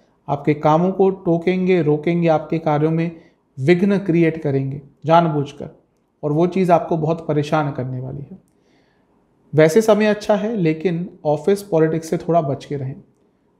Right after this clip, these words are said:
जानबूझकर आपके लिए कई रुकावटें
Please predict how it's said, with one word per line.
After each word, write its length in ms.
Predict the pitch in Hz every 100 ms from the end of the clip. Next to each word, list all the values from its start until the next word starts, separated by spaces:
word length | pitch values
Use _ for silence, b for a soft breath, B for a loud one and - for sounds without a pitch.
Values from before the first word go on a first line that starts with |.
| _ _ _ _ _ _ _ -
जानबूझकर 720 | 139 196 247 226 226 226 -
आपके 280 | 190 180 -
लिए 120 | 185
कई 240 | 196 180 185
रुकावटें 680 | 170 156 147 156 160 156